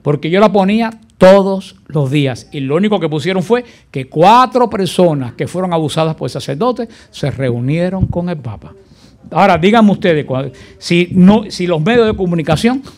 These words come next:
no están controlados por el demonio, si no quiero que me expliquen ustedes eso, y si no hay una guerra abierta contra la Iglesia Católica.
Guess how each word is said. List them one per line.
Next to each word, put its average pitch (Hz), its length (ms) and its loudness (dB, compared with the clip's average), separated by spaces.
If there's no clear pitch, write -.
no 156 100 -2
están 170 200 -2
controlados 170 460 -2
por 160 160 -4
el 156 80 -4
demonio, 120 460 -2
si 143 160 -6
no 165 140 -2
quiero 185 140 0
que 190 60 -2
me 170 100 -2
expliquen 175 340 -4
ustedes 165 340 -6
eso, 180 240 -12
y 175 100 -10
si 180 100 -8
no 175 80 -4
hay 202 40 -4
una 214 160 0
guerra 202 280 2
abierta 202 360 0
contra 156 240 -4
la 143 60 -4
Iglesia 151 260 -4
Católica. 135 500 -4